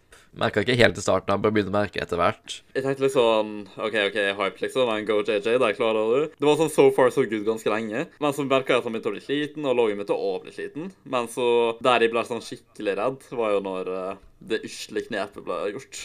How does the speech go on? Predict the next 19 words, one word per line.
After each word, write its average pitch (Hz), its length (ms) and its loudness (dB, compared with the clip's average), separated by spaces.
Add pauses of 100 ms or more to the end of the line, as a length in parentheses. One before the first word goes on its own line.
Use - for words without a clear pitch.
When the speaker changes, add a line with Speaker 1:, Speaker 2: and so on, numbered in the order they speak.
(120)
Speaker 1:
Ja, 95 140 -4
han 98 80 0
har 95 100 -4
tilslag 90 320 -2
i 85 80 -4
bakhodet. 92 380 -2 (240)
Speaker 2:
Ja. 104 160 -6 (240)
Speaker 1:
Bare 95 100 0
for - 80 -6
å 87 60 -6
gå 95 100 4
litt 95 140 4
gjennom 90 180 -2
rundene, 90 380 -2
da. 104 320 -8
Speaker 2:
Ja. 101 40 -6 (220)
Speaker 1:
Var 95 160 2
at - 140 -4
de, 98 320 2